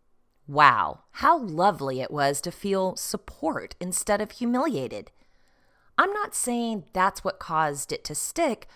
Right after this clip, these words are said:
but I've been smoke-free for over ten years. How many times have we wanted to change a habit or behavior, but were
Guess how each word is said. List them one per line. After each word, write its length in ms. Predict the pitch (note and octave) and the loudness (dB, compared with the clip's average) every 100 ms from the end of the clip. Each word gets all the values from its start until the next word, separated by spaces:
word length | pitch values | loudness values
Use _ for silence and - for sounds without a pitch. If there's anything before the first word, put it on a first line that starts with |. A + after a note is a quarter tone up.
| _ _ _ | _ _ _
but 80 | - | 0
I've 160 | D#4+ B3+ | 2 2
been 160 | B3+ | -2
smoke-free 600 | A#3+ - A3 G3+ - D4 G3+ | -2 -2 -4 -4 -6 -6 -6
for 220 | - E3 | -2 -2
over 200 | D#3 D3+ | -2 -6
ten 300 | - E3 D3+ | -8 -8 -8
years. 500 | E3+ A#2 - - - - _ _ _ _ _ _ _ | -8 -8 -10 -14 -18 -20 _ _ _ _ _ _ _
How 180 | - C4+ | 6 6
many 200 | F4 F#4 | 8 0
times 500 | C4+ G#3+ F3 D#3+ D#3 | -4 -4 -4 -4 -6
have 120 | F#3 | -6
we 140 | F3 G#3+ | -4 -4
wanted 420 | F#3+ A3 B3 G3 | -4 0 0 0
to 100 | E3 | -4
change 360 | - F3 D3 D3 | -6 -6 -6 -8
a 20 | |
habit 420 | C3+ D#3 C#3+ C#3 | 0 4 4 0
or 100 | D3 | -4
behavior, 720 | C#3 C3 C#3+ B2+ - E2 - - _ | -8 -8 -6 -6 -6 -12 -12 -16 _
but 140 | - B3+ | -2 2
were 180 | C4 | 2